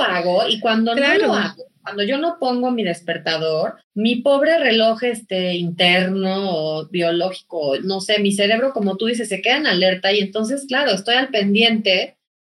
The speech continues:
Speaker 1: Eh, por ejemplo, si tengo un viaje o, y podría perder un avión o, o podría perder una cita importante, mi cerebro se queda como en ese estado de,
Speaker 2: Claro, claro.
Speaker 1: de alerta.
Speaker 2: Incluso en el día a día, en el día a día, si yo pongo el despertador, es como que le digo a mi cerebro,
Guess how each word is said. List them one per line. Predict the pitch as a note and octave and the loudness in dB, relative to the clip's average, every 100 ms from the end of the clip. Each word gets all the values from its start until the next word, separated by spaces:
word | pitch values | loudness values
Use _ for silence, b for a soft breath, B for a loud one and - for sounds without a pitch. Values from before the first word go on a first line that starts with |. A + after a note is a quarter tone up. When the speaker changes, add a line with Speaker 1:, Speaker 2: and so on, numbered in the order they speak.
| - | -6
Speaker 1:
Eh, | E3+ F#3+ | 0 0
por | A3 | 2
ejemplo, | G#3 A#3 G#3+ | 0 0 0
si | G#3+ | 2
tengo | B3 C#4+ | 2 2
un | C#4 | 4
viaje | C4+ C4 C4 G#3+ A3 G#3+ | 6 4 4 4 4 4
o, | E3+ E3+ | 2 0
y | F#3 | -4
podría | - F3+ F#3+ G#3 G#3 G3+ | -4 -2 0 0 0 -2
perder | E3+ E3+ | -4 -4
un | E3+ D#3+ | -4 -4
avión | F3+ A3 A3+ A3+ A3 G3 | 0 4 4 4 2 0
o, | E3+ D#3+ D3 - | -4 -6 -8 -12
o | E3+ | -10
podría | F#3 F3+ G3 G3+ | -8 -4 -4 -2
perder | G#3 F#3+ G3+ | -4 -4 -4
una | G3 E3+ | -6 -10
cita | F3+ G3+ | -6 -6
importante, | G3+ F3 - F3+ G3+ | -4 -8 -8 -8 -6
mi | G3+ | -6
cerebro | F#3+ F#3+ G#3 C4+ | -2 -2 -2 -2
se | A#3+ | -4
queda | G3+ G#3 A#3+ | -2 -2 -2
como | G3+ F3 | -4 -4
en | F#3 | -2
ese | G3+ B3 | -4 -4
estado | B3 A3 G#3+ A3+ | -6 -2 0 0
de, | G#3+ | 0
Speaker 2:
Claro, | C4+ D4 C4+ | 0 0 -2
claro. | A#3+ B3 A#3 - | -2 -2 -4 -2
Speaker 1:
de | G3+ | 0
alerta. | G#3 C4 C#4 | 2 4 4
Speaker 2:
Incluso | C4 - E4 C#4+ - _ - | 2 2 0 -2 -8 _ -2
en | B3+ A#3+ | 2 4
el | A3 | 4
día | A#3+ D#4 | 2 2
a | C4 | 2
día, | A#3+ C#4+ A3 F#3 G3+ | 2 0 -2 -4 -2
en | A3 | 0
el | A3+ A3 | 2 2
día | B3 C#4 | 0 -2
a | |
día, | B3 C4 A#3 | 0 0 -2
si | B3 | -2
yo | B3+ | -2
pongo | E4 F4+ | 0 0
el | D4+ | 2
despertador, | C4 C4 A#3 A3+ G#3+ G#3 A3 C4 | 2 0 -4 -2 -4 -2 -2 -2
es | C4 | -2
como | - C#4 D4 | 0 -2 0
que | B3+ | 0
le | A3+ | 0
digo | A#3+ A#3+ | 0 0
a | |
mi | A3+ A3+ | 0 0
cerebro, | G#3 A3+ G#3+ G#3 G#3 | -2 -2 0 0 -2